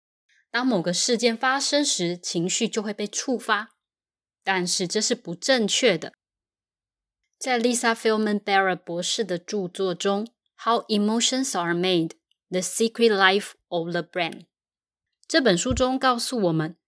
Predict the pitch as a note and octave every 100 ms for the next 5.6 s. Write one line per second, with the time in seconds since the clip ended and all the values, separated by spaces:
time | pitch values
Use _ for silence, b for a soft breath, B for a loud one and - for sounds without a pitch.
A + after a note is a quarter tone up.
0 | _ - F#3 G#3+ A3 F3 G#3+ G3 F3+ -
1 | C#4+ C4 C4+ C4+ C4+ - D#3+ E3+ _ _
2 | C#4+ A#3 F3 E3 D#3+ F3+ D#3 - D#3+ D#3
3 | - G3 E3+ - D3 D3 D#3+ - _ _
4 | _ _ - A3 B3+ B3 A#3+ C#4+ C#4+ C#4
5 | C4+ C#4 - E3+ F3+